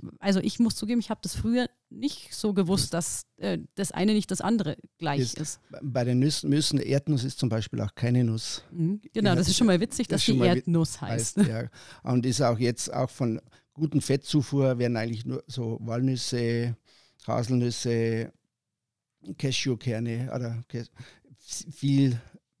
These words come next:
Speaker 2: wichtiger für die Ernährung. Erdnüsse eigentlich bitte außen vor lassen.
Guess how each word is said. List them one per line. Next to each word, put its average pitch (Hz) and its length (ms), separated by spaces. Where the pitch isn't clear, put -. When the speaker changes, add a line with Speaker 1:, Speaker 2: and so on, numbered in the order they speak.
Speaker 2:
wichtiger 135 360
für 120 140
die 117 80
Ernährung. 110 560
Erdnüsse 131 500
eigentlich 117 420
bitte - 300
außen 117 220
vor 117 180
lassen. 110 400